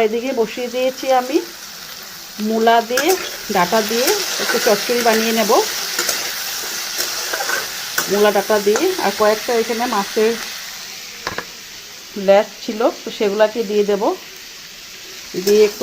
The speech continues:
মাখা মাখা করে এটা মূলা চচ্চড়ির মতন বানিয়ে নেবো আর কি। তো আজকে আর কিছু রান্না করব না, কালকে রাত্রে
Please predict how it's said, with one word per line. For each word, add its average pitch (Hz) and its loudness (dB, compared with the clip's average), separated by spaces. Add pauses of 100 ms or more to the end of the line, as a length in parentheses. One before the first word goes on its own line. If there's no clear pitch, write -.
মাখা 180 2
মাখা 202 0
করে 208 8 (260)
এটা 240 2 (3500)
মূলা 196 6 (400)
চচ্চড়ির 202 6
মতন 190 2
বানিয়ে 170 6
নেবো 180 6
আর 160 -2
কি। 233 -4 (960)
তো - 0 (100)
আজকে - 0
আর 254 2
কিছু 240 -6
রান্না 214 2
করব 226 4 (120)
না, 247 6 (120)
কালকে 185 4 (140)
রাত্রে 190 2